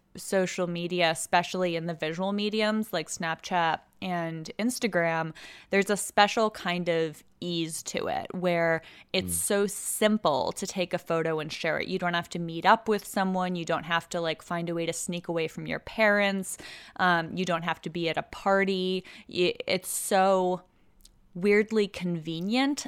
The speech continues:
Speaker 1: that I think those expectations are in some ways even more present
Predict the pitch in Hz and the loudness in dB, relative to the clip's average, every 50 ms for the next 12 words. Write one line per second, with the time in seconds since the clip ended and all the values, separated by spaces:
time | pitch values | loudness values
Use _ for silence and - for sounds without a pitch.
0 | - - 190 180 190 175 - 175 175 - - 196 190 - 190 175 - - 175 170 | -10 -4 0 2 2 4 4 2 0 0 -2 -6 -2 0 0 0 2 0 0 0
1 | - - - 175 170 - - 175 165 - 180 170 170 165 165 - - - 175 170 | 0 -2 -4 -4 -4 -4 -6 -6 -6 -6 -6 -8 -8 -8 -10 -8 -2 2 2 4
2 | 165 165 160 156 - - - 185 190 170 - - 226 233 226 214 180 170 170 165 | 4 4 2 2 0 -2 -4 -4 -4 -2 0 0 2 2 2 2 2 0 -2 -2
3 | - 185 175 180 170 170 170 170 170 180 185 190 - - - 180 160 160 - - | -4 -4 -4 -2 -2 -4 -2 0 2 2 2 2 0 -2 -2 -2 -2 -2 -2 -4
4 | 156 156 147 151 - - | -4 -4 -4 -6 -10 -14